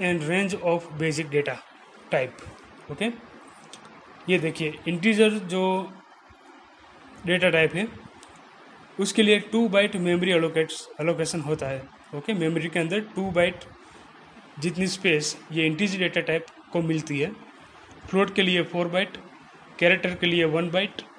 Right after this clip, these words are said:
और double के लिए eight byte की space मिलती है।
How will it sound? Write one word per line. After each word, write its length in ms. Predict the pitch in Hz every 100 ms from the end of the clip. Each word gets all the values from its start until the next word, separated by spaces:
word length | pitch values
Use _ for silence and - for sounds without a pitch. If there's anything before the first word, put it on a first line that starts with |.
| - -
और 160 | 160 151
double 280 | 170 196
के 120 | 208 175
लिए 260 | 175 190 -
eight 200 | 180 180
byte 300 | 165 160 160 - - - - - - - - - - -
की 140 | 180 190
space 480 | - 160 170 - -
मिलती 380 | 160 170 - 135
है। 140 | 127